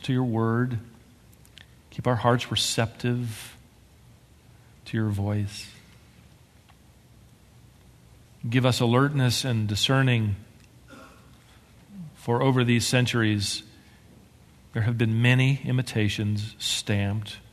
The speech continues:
with the signature of God. Some even to this day involve millions upon millions of people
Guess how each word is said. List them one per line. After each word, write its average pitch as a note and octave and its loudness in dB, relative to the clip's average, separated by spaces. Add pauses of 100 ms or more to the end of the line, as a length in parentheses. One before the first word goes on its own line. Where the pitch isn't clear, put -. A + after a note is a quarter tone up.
(440)
with G#2 -4
the A2 -4
signature G#2 -4
of G2+ -6
God. F2 -6 (3000)
Some B2 2
even A2+ 2
to A2 -2
this A#2+ 0
day G#2+ -2
involve G2+ -2 (300)
millions B2+ 2
upon G2 -2
millions C3+ 0
of B2+ -10
people F2+ -12